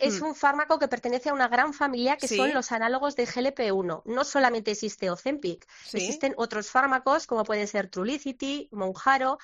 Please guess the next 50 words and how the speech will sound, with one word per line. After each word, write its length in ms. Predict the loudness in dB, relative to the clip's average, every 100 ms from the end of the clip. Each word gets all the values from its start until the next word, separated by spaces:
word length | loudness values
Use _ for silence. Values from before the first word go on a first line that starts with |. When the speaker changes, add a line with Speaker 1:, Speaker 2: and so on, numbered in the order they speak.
| -16 -10
Speaker 1:
¿de 80 | 0
acuerdo? 320 | 4 4 4 2 0 -14 -8
Y 100 | 0
todo, 320 | 4 6 4
Wegovy, 640 | 4 4 6 4 0 -6 _ 0
todo 180 | 2
este 380 | 2 2 4 4 2
conjunto 460 | 2 2 2 2 4
de 140 | 2
fármacos 500 | 2 2 2 0 -4
que 140 | -4 2
ya 160 | 2
te 580 | 2 0 2 2 2 0
he 60 | -2
comentado, 420 | -2 0 0 0
que 80 | 0
Speaker 2:
Sí. 60 |
Speaker 1:
son 120 | 0
análogos 360 | 2 2 0 -2
de 60 | -2
G 100 | 0
L 120 | 0
P 140 | 2
uno, 300 | 0 0 -2 -4 -16 -16 -18
sí 200 | -4 -4
que 120 | -2
son 240 | 2 4 4 2
eficaces 540 | 0 0 2 2 2
para 140 | 2 2
el 60 |
tratamiento 420 | 4 2 2 0 2
de 100 | 4
la 100 | 4
diabetes, 600 | 4 2 0 -4 -10 -12
¿de 160 | -4
acuerdo? 480 | -4 0 0 4 2 4
Pero 200 | 0 2
para 140 | 4
Speaker 2:
Sí. 40 |
Speaker 1:
la 80 | 4
diabetes 460 | 4 0 0 -4 -4
tipo 320 | -8 0 2
dos, 320 | 4 2 0
que 100 | -6
se 120 | -2
Speaker 2:
Ujú. 80 | -2
Speaker 1:
asocia 280 | -2 -2 -4
con 220 | 0 2
obesidad. 560 | 2 0 -4 -2 0 -2
Speaker 2:
Claro. 280 | -8 -6 -8